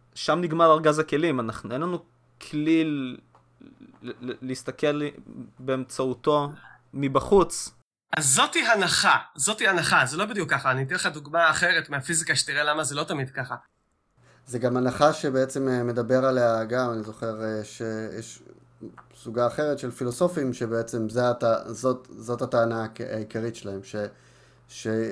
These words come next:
Speaker 3: שאם יש דבר בעולם הטבעי שאנחנו לא יכולים לעסוק אליו, לעסוק בו בצורה מדעית, זה התודעה. וזה כבר,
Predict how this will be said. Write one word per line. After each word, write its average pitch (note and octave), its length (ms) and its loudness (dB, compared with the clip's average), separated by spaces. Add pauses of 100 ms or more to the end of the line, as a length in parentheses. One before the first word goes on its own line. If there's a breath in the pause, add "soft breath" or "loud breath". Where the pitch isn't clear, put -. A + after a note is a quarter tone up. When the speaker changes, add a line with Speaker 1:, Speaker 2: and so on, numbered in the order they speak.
Speaker 3:
שאם B2+ 300 -2
יש D3 180 0
דבר C3 360 4
בעולם B2 440 6
הטבעי B2+ 360 0
שאנחנו A2+ 380 -4
לא B2 80 4
יכולים B2+ 320 0
לעסוק A#2 380 -4
אליו, G#2+ 260 -4 (460)
לעסוק A#2+ 400 0
בו A#2 180 -2
בצורה A2 400 -2
מדעית, E3+ 520 2
זה B2 220 0
התודעה. G#2+ 480 0 (580 soft breath)
וזה B2 160 0
כבר, D3 320 0